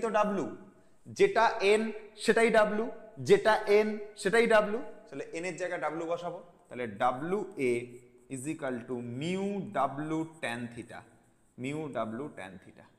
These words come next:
যে অপশনটাতে পাবে সেই অপশনটা কারেক্ট, এইটাই কারেক্ট অপশন, mu W tan theta। আগের অপশনে দেখো কোথায় কারেক্ট, mu W tan theta অপশন বিতে আছে, বি কারেক্ট, অপশন বিতে আছে, বি কারেক্ট,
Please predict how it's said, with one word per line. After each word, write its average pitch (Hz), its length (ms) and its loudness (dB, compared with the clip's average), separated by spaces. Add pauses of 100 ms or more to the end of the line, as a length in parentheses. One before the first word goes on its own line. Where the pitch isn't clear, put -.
(560)
যে 120 160 -4
অপশনটাতে 127 460 -10
পাবে 127 140 -6 (120)
সেই 104 180 -10
অপশনটা - 360 -16
কারেক্ট, - 240 -20 (300)
এইটাই 110 240 -8
কারেক্ট 90 300 -12
অপশন, - 220 -20 (520)
mu 135 120 -4 (360)
W - 100 -2
tan 76 220 -8
theta। - 220 -18 (460)
আগের 127 220 -4
অপশনে 147 280 -10
দেখো 147 140 -4 (100)
কোথায় 156 220 -10
কারেক্ট, 156 260 -10 (600)
mu 147 120 -6 (320)
W - 100 -4
tan 147 200 -6
theta 147 180 -8 (100)
অপশন - 220 -14 (100)
বিতে 143 240 -6
আছে, 131 200 -8
বি 131 140 -8
কারেক্ট, - 280 -12 (680)
অপশন 135 220 -12 (100)
বিতে 131 260 -6
আছে, 135 120 -12 (100)
বি 123 140 -10
কারেক্ট, - 280 -18